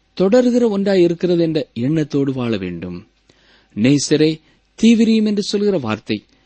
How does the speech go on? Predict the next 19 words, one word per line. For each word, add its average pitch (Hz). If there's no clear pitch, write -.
நம்முடைய 127
மூச்சிலே 196
கலந்து 202
வரும் 196
அளவிற்கு 143
நமக்கு 123
கிறிஸ்துவனுடைய 170
வருகையின் 147
மேல் 131
விருப்பம் 147
இருக்க 110
வேண்டும். 87
நாம் 147
இந்த 202
நிலையை 226
அடையும் 151
வரை 110
திருப்தி 165
அடைந்துவிடக்கூடாது. 117